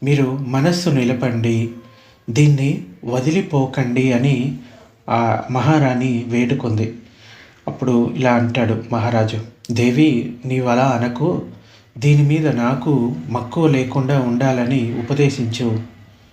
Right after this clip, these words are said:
"దేవా, ఎందుకు?" అని రాణి అడుగుతుంది.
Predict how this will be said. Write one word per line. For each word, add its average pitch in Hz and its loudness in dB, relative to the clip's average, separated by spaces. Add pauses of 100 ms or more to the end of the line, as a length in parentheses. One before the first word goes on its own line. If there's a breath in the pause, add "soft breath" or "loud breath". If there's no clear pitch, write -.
(600 soft breath)
"దేవా, 151 6
ఎందుకు?" 143 0
అని 123 -2
రాణి 127 0
అడుగుతుంది. 113 -2